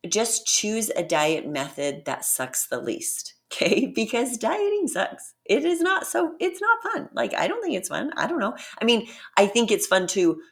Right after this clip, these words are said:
drop body fat and kind of see the, the muscle that I've been working really hard come out. That's fun. But the actual, like, being hungry, tracking my macros,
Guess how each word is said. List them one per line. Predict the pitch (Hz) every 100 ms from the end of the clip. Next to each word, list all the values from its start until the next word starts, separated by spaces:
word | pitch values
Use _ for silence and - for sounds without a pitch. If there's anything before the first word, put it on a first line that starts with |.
| _ - 156
drop | 170 175 160 - 156
body | 151 170 202
fat | 202 147 -
and | 135
kind | 156 151
of | 131
see | - - - 175 170 170 170 _ _ _ -
the, | 139 147 -
the | 143
muscle | 139 135 147
that | 139
I've | 127 123
been | 123 123
working | - - 202
really | 190 190
hard | - 196 190 185 180
come | - 160 147 -
out. | 185 214 233 - 147
That's | 135 - -
fun. | - 381 494 - _ _ _ -
But | 208
the | 220
actual, | 214 220 - 233
like, | 196 185 160
being | 170 190 190
hungry, | 180 180 185 180 180 170 - _ -
tracking | - 143 160 180
my | 175
macros, | 175 165 175 175 180 175 175 175 170